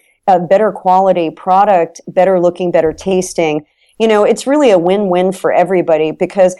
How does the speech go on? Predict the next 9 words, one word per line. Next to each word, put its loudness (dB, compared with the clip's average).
while 2
we're 2
not 0
saying -2
it's -2
a 0
hundred -4
percent -4
insurance, -4